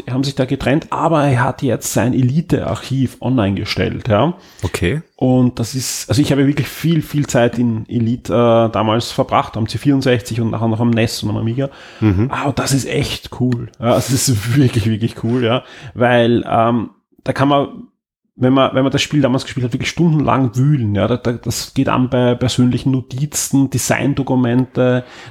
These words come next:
Speaker 1: dann
Speaker 2: Okay.
Speaker 1: sämtliche Versionen des Spiels sind freigegeben, ganz legal. Das fängt an beim nes, ähm, über C vierundsechzig, Acorn, die Acorn-Version wunderbar und wunderschön, ja. Also kann man alle mit einem Emulator spielen oder sich herunterladen oder am Originalgerät spielen,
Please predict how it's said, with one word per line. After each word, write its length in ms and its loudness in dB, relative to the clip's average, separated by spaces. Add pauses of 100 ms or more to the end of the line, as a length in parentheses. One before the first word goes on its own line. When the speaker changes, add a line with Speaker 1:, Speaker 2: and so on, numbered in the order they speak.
Speaker 1:
dann 140 2
Speaker 2:
Okay. 140 0
Speaker 1:
sämtliche 540 2
Versionen 560 2
des 100 -2
Spiels 520 -6
sind 120 0
freigegeben, 800 -2
ganz 280 -2
legal. 500 -2 (600)
Das 120 -2
fängt 240 -2
an 220 2
beim 160 4
nes, 640 0 (340)
ähm, 600 2 (120)
über 160 -2
C 120 -2
vierundsechzig, 680 0
Acorn, 580 0
die 100 -4
Acorn-Version 580 -2
wunderbar 540 0
und 160 -4
wunderschön, 500 -2
ja. 260 0 (1080)
Also 200 -4
kann 120 2
man 100 4
alle 160 2
mit 100 2
einem 100 2
Emulator 500 2
spielen 420 -2
oder 160 -4
sich 100 0
herunterladen 580 0
oder 100 -4
am 80 -2
Originalgerät 580 -2
spielen, 240 -6